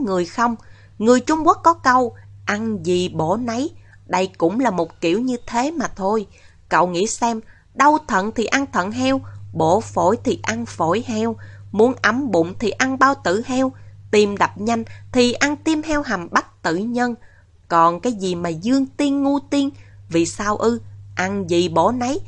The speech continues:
mà động vật làm sao so với người được? Thận heo làm sao mà bổ bằng thận người được chứ?" Nói đến đây,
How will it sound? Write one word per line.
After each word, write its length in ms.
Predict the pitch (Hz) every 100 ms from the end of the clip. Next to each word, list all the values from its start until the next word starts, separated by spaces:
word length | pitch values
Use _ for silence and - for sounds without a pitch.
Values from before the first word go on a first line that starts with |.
| - -
mà 140 | 226 233
động 220 | 233 254
vật 220 | 247 240
làm 180 | 233 233
sao 320 | - 285 285
so 340 | - 269 247
với 160 | 254 285
người 300 | 262 185 180
được? 240 | 165 170 - - _ -
Thận 260 | 170 160 180
heo 260 | 214 196 196
làm 200 | 180 170
sao 260 | - 240
mà 140 | 233 185
bổ 280 | 160 170
bằng 220 | - 208 190
thận 300 | - 185 226
người 240 | 214 208 208
được 200 | 202 -
chứ?" 180 | 302 370 - - - - - - - - - - - - - - - - - - -
Nói 400 | 196 208 214 254
đến 220 | 247 247 226
đây, 260 | 208 202